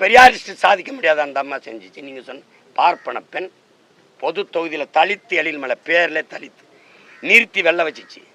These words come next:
நீங்க ஆராசா அண்ணனை ஒரு தமிழனா பார்க்காம தாழ்த்தப்பட்டவனா பார்த்து தூக்கி கொண்டு நீலகிரியில நிறுத்தினீங்க. நீங்க சமூக நீதி, சனாதன ஒழிப்பை பேசுவீங்க. அது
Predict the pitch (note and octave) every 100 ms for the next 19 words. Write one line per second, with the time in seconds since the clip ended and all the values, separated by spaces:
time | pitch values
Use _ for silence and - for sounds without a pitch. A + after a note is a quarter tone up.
0 | _ _ _ _ _ _ _ _ _ C3+
1 | F#3 G#3 G3 F3+ G3+ G#3 G3 F3 E3 D#3
2 | D#3 D3+ C#3 F3+ F3+ - F#3+ B3+ B3 D3
3 | E3 E3 D3 D3+ - D3+ F#3 - - C3+
4 | C3+ A#2+ C3+ - D#3+ - - - - _
5 | _ - B3 A3+ C#4+ G3 F#3 F#3+ A3+ F#3+
6 | D#3+ C#3 B2 A#2 - F#2+ E2 - _ _
7 | _ _ - - E3+ G3 E3+ - D3+ F#3
8 | E3 C#3 C#3 C#3 G3 F#3 _ _ _ _
9 | - F#3+ G3+ G3 F3 D3+ E3+ F3+ - C#3
10 | B2+ A#2+ C3 F#3 - - _ _ _ -
11 | - - - - - _ _ _ _ _
12 | _ _ _ _ _ - D3+